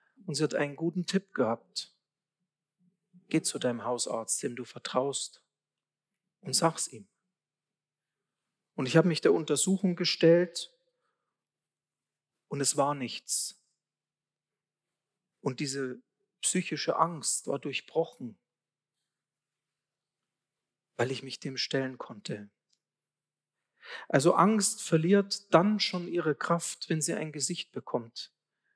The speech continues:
wenn wir wissen, was uns eigentlich Angst macht. Das ist ganz wesentlich. Also lass die Frage zu, wenn du merkst, du bist nicht im Lot,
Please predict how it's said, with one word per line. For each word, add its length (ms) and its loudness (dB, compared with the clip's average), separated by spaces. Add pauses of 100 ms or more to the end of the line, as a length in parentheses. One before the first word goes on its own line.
wenn 180 -2
wir 220 0
wissen, 460 0
was 260 0
uns 240 -8
eigentlich 560 -2
Angst 380 -6
macht. 400 -20 (340)
Das 100 -10
ist 60 -10
ganz 280 0
wesentlich. 680 -6 (1900)
Also 360 6 (200)
lass 280 8
die 120 0
Frage 440 6
zu, 460 0 (260)
wenn 160 2
du 100 4
merkst, 380 2
du 60 2
bist 260 0
nicht 180 0
im 160 2
Lot, 600 8